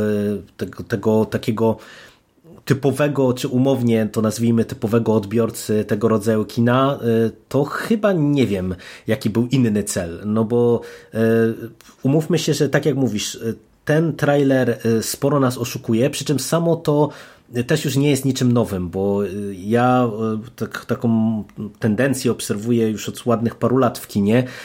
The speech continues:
i to nawet przy dużych blockbusterach to, to coraz częściej się pojawia, że trailery są montowane w taki sposób,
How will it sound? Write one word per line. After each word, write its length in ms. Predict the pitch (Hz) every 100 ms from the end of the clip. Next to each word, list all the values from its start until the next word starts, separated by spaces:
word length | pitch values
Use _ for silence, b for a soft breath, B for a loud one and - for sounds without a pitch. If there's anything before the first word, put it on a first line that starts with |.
| B -
i 60 |
to 100 | 101
nawet 240 | 117 120 113
przy 160 | -
dużych 260 | 120 131 127
blockbusterach 800 | 113 120 117 117 - 143 104 92
to, 120 | -
to 260 | 98 - 104
coraz 280 | - 110 -
częściej 360 | 123 113 113
się 140 | 98 -
pojawia, 440 | 107 107 113 123
że 120 | 117
trailery 380 | - 113 113 120
są 160 | 120 120
montowane 500 | 117 120 110 123 120
w 60 |
taki 240 | - 120 117
sposób, 580 | - 117 - 131 123